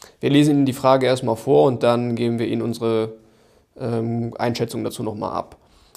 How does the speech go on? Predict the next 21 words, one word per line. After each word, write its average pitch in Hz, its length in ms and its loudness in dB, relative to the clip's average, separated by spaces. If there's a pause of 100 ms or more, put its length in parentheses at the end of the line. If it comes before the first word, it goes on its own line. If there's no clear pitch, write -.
Also, 101 480 -4 (480)
im 123 120 -6
Privatinvestor 175 760 0
T 170 140 -8
V 156 340 4
haben 143 180 2
Sie 135 120 -4
kürzlich 156 500 0
einen 127 220 -4
Beitrag 147 440 2
über 135 220 0
die 120 160 -2
D-C-F-Rechnung 147 840 -2
veröffentlicht. 117 760 -6 (400)
Bei 120 140 0
Minute 156 520 2
zwei, 143 680 2
äh, 135 60 -4
achtunddreißig 127 880 0
erklären 135 420 0
Sie, 185 220 -4